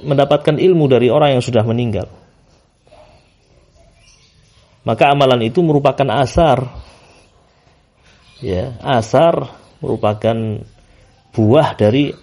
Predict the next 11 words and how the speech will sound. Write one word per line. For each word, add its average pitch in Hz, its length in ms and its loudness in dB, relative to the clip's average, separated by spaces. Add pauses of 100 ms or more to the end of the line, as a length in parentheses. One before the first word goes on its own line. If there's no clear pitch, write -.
(240)
ma 180 240 2
qaddamu, 104 720 0 (540)
apa 123 320 -4
yang 117 160 0
dulu 113 260 0
mereka 98 540 -4
perbuat 113 480 -2
di 101 80 -6
dunia. 90 300 -6 (2500)
Wabillahi 139 400 2
taufiq. 92 320 -6